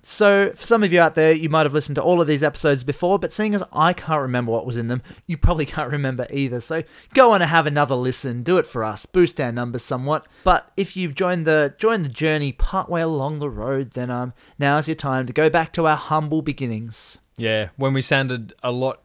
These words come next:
Speaker 2: rattier and drunker.
Speaker 1: Well,
Speaker 2: Um,
Speaker 1: there are a few segments. <laughs> Um,
Speaker 2: Yes.
Speaker 1: yeah, there's some good ones. But,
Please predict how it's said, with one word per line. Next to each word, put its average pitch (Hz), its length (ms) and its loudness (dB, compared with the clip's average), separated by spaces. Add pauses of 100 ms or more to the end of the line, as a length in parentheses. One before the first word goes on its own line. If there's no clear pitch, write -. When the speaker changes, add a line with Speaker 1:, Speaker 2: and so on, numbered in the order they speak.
(260)
Speaker 2:
rattier 113 500 -4
and 101 140 -6
drunker. 110 440 -4 (320)
Speaker 1:
Well, 160 260 0
Speaker 2:
Um, 110 200 -8 (160)
Speaker 1:
there 143 180 2
are 131 120 2
a 110 40 -4
few 101 320 -6 (100)
segments. 101 720 -6
<laughs> 147 180 -4
Um, 123 320 -6 (240)
Speaker 2:
Yes. 90 420 -12
Speaker 1:
yeah, 101 220 -8
there's 110 140 -10
some 131 140 -10
good 127 120 -2
ones. 120 200 -6
But, 180 220 4